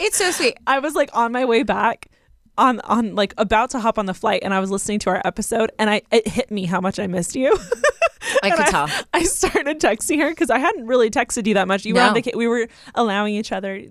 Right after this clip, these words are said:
Speaker 2: to be present in our
Speaker 1: Giving each other
Speaker 2: vacations,
Speaker 1: space.
Speaker 2: you know, which
Speaker 1: Gorgeous
Speaker 2: is healthy
Speaker 1: space.
Speaker 2: in a relationship.
Speaker 1: Yeah.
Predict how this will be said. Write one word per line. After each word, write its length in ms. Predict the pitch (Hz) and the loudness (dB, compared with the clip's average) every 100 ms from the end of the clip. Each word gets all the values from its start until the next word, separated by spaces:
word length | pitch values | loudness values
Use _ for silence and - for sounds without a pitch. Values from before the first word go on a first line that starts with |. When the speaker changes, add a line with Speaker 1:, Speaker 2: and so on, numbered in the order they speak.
| - - | -20 -8
Speaker 2:
to 140 | 277 | -6
be 420 | 196 208 202 196 - | -4 -4 -4 -6 -4
present 400 | - 214 208 214 | 0 2 0 -6
in 180 | - 214 | -4 2
our 120 | 196 | 4
Speaker 1:
Giving 160 | 208 208 | 4 2
each 120 | - | 2
other 120 | 302 | 4
Speaker 2:
vacations, 420 | 302 208 208 240 254 | 4 2 4 2 2
Speaker 1:
space. 300 | 214 233 - - - | -2 -6 -10 -16 -6
Speaker 2:
you 120 | 320 | -2
know, 140 | 262 | 0
which 120 | 208 | 2
Speaker 1:
Gorgeous 160 | 220 - | 4 4
Speaker 2:
is 60 | 381 | 2
healthy 360 | 330 311 196 | 2 0 0
Speaker 1:
space. 80 | 208 | 0
Speaker 2:
in 40 | 214 | 2
a 40 | |
relationship. 540 | 208 196 202 196 196 - | 2 0 -2 -4 -6 -6
Speaker 1:
Yeah. 200 | - - | -4 -4